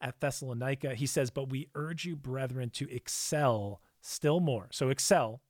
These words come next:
do really well, and make it your ambition. He's using ambition in a positive sense here. Make it your ambition to live a quiet life and attend to your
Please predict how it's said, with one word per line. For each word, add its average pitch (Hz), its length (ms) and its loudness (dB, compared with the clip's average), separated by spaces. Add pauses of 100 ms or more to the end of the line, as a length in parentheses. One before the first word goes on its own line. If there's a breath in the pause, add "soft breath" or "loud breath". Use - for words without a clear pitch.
(160)
do 120 160 -6
really 131 340 -4
well, 131 460 -2 (280 loud breath)
and 120 280 -4
make 139 320 -4
it 120 280 -6
your 123 200 -6
ambition. 104 640 -8
He's 135 200 -8
using 175 280 -4
ambition 143 400 -2
in 120 120 -4
a 110 180 -10
positive 143 580 -4
sense 123 320 -4
here. 104 240 -6 (400 loud breath)
Make 123 340 -4
it 180 120 -2
your 160 180 -4
ambition 131 460 -4
to - 120 -8
live 117 200 -4
a 107 80 -8 (120)
quiet 156 720 -4 (180)
life 113 560 -8 (280 soft breath)
and 113 120 -8
attend 113 800 -8
to 135 120 -10
your 113 240 -8